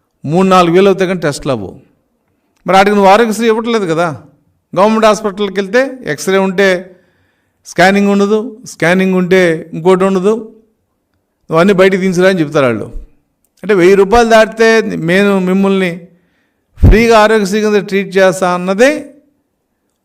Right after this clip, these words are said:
పచ్చబద్ధం. అలాగే ఇరవై లక్షల రూపాయలు వరకు ట్రీట్మెంట్ ఇస్తున్నాను అంటే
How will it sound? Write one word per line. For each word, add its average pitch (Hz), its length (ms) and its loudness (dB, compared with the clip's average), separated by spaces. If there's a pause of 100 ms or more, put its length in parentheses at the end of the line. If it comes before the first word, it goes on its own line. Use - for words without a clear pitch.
(100)
పచ్చబద్ధం. 185 580 0 (1400)
అలాగే 214 320 2
ఇరవై 208 200 4 (120)
లక్షల 202 320 -2
రూపాయలు 214 520 2 (680)
వరకు 196 280 0
ట్రీట్మెంట్ 196 400 -6
ఇస్తున్నాను 190 480 -4
అంటే 185 220 0